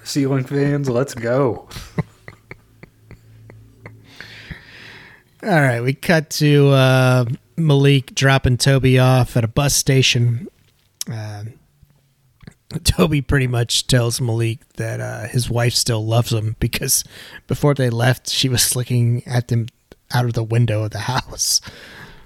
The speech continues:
Speaker 2: But he pretty much tells Malik, like, "Dude, you need to go back
Speaker 1: I
Speaker 2: to your family."
Speaker 1: I think he's reading into it as well. I mean, just the fact that she's <laughs> making sure you're leaving.
Speaker 2: <laughs> Like, she's like, "I don't want the cops to show up. <laughs> Like, get the fuck out of,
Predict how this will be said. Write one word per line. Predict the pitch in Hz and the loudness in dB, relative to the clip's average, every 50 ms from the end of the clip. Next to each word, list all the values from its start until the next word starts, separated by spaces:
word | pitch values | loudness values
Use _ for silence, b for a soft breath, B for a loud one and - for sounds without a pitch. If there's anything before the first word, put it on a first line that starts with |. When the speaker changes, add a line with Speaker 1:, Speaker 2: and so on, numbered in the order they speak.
| B B - - _ _ | B B -20 -20 _ _
Speaker 2:
But | - 160 139 - 107 104 107 | -12 -10 -6 -6 -6 -4 -4
he | 110 113 | -6 -4
pretty | - - 170 156 | -2 0 2 2
much | 143 131 120 - | 2 2 0 0
tells | - - 117 113 110 107 - - - - | -2 0 0 0 0 0 -2 -2 -2 -2
Malik, | 143 117 113 113 110 110 - - | -2 -2 0 0 -2 -2 -4 -6
like, | 117 107 104 107 - _ _ _ _ - | -6 -6 -6 -8 -10 _ _ _ _ -2
"Dude, | 123 120 120 117 123 - | 0 0 0 -2 -2 -2
you | - 123 | 0 2
need | 123 120 | 2 4
to | 110 113 110 | 2 0 -2
go | - 117 110 | -2 -2 -2
back | 107 110 107 | 0 -2 -2
Speaker 1:
I | 104 | -2
Speaker 2:
to | - 113 | -4 -4
your | 107 101 98 | -4 -4 -4
family." | - - 101 101 98 98 98 98 101 - - B B B B B B B _ _ _ - | -4 -4 -4 -4 -4 -6 -8 -8 -10 -10 -12 B B B B B B B _ _ _ -6
Speaker 1:
I | 151 160 | -2 0
think | 208 202 175 | 0 2 2
he's | 139 117 107 104 | 2 0 -2 -2
reading | 110 113 110 107 107 | -2 -2 -2 -2 -4
into | 110 110 107 - - 117 104 | -4 -4 -4 -2 -2 -2 -2
it | 101 98 95 - - | -2 -4 -6 -8 -6
as | - 117 101 101 | -6 -6 -4 -4
well. | 101 110 101 90 85 82 - - - | -4 -4 -4 -4 -8 -12 -16 -14 -12
I | 143 113 | -10 -8
mean, | 110 107 104 104 104 | -6 -6 -8 -8 -8
just | - - 123 120 - | -4 -4 -4 -2 -2
the | - 120 | -4 -4
fact | - - 117 110 - | -2 -2 -2 -2 -4
that | - 107 - | -6 -8 -6
she's | - - 107 98 98 92 - - B B B B B B B _ | -6 -6 -6 -8 -6 -6 -8 -8 B B B B B B B _
<laughs> | _ - - - - - | _ -20 -20 -20 -14 -8
making | 139 113 120 117 - 139 117 | -4 -4 -4 -4 -4 -6 -8
sure | - - 135 113 | -4 -4 -2 -2
you're | 107 110 101 101 | -2 -2 -4 -4
leaving. | 98 98 107 120 120 104 104 98 107 104 107 117 113 120 - | -6 -4 -4 -4 -4 -4 -4 -4 -4 -4 -6 -10 -14 -16 -20
Speaker 2:
<laughs> | _ _ _ - | _ _ _ -8
Like, | 127 127 127 - _ _ _ - | -8 -8 -8 -10 _ _ _ -8
she's | - - 160 156 156 | -4 -2 0 2 2
like, | 156 143 127 | 2 2 0
"I | 127 117 127 143 | -2 0 2 4
don't | 151 151 | 4 6
want | 151 156 139 | 6 4 4
the | 139 131 | 2 0
cops | - - 143 135 143 - - - | 0 0 -2 -2 -2 -4 -6 -4
to | 127 | -2
show | 113 - - 117 113 120 | -2 0 0 -2 -2 -4
up. | 113 113 - - - | -6 -6 -8 -10 -12
<laughs> | - | -10
Like, | - 143 - - - - - | -8 -8 -8 -10 -14 -10 -4
get | - 156 143 | -2 -2 -2
the | - 143 | -2 -6
fuck | - - 147 139 - - | -4 -2 -2 -2 -2 -2
out | 156 151 139 | -2 -2 -2
of, | 131 135 127 131 135 | -4 -8 -10 -12 -14